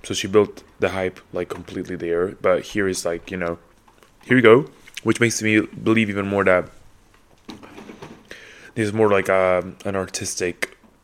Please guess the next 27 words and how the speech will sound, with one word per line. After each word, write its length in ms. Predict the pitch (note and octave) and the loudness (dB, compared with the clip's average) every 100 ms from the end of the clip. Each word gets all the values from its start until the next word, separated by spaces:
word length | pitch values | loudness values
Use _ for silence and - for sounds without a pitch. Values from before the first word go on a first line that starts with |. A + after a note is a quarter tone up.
| - | -4
um, 480 | F2+ F2 F2 E2+ - - _ _ _ _ _ - - | -4 -4 -12 -16 -18 -20 _ _ _ _ _ -20 -10
motivated 600 | F#2+ F#2+ F#2 F#2 F2+ E2+ | -6 -6 -2 0 0 -2
album 340 | F2 E2+ F2 | -4 -4 -6
in 80 | E2+ | -6
that 160 | F2 - | -8 -6
sense. 320 | F2 E2 - | -8 -8 -6
But 300 | - F#2+ F2+ | 2 2 2
first 440 | - - - C3 | -10 -10 2 4
of 80 | C3 | 6
all, 100 | C3 | 6
the, 100 | A#2+ | 4
the 280 | G#2 - - | 0 -4 -6
cover 260 | G#2 F#2+ F#2+ | -2 2 4
art. 240 | E2+ F2 | 2 -2
The 40 | |
cover 240 | - C3+ D3 | -2 2 2
art, 200 | D3+ D3+ | 2 2
I, 60 | A2+ | 2
I, 20 | |
at 320 | G#2 A2+ G#2 | 4 6 4
the 60 | G#2+ | 4
fir-, 160 | B2+ | 2
at 80 | A2 | 0
first 240 | A#2 A#2 - | 0 -4 -4
I 40 | |
was 120 | G2 | -2
like, 180 | F#2+ F#2 | -2 -2